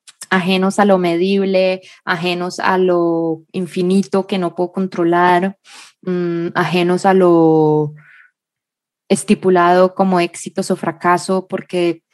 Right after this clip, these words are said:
ya sé que eso no me va a llenar. O sea, eso soy muy afor-, me siento muy afortunada de estar comenzando a entenderlo en un momento en que,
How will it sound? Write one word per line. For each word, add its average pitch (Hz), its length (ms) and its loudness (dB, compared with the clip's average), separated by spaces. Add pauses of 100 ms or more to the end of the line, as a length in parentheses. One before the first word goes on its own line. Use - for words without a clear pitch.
(140)
ya 180 180 0
sé - 300 -4
que 196 140 -2
eso 190 180 -2
no 185 80 -2
me 180 120 -2
va 180 80 0
a 170 40 0
llenar. 170 540 -4
O 180 80 -14
sea, 170 260 -2
eso 185 480 -2 (240)
soy - 280 -2
muy 190 140 2
afor-, - 640 -4
me 190 100 0
siento 190 320 0
muy 190 100 0
afortunada 185 600 0
de 202 60 2
estar - 540 -4
comenzando 180 640 -2
a 180 40 -2
entenderlo 185 680 -2
en 190 100 -4
un 180 60 -4
momento 185 480 -4
en 190 160 -2
que, 165 380 -6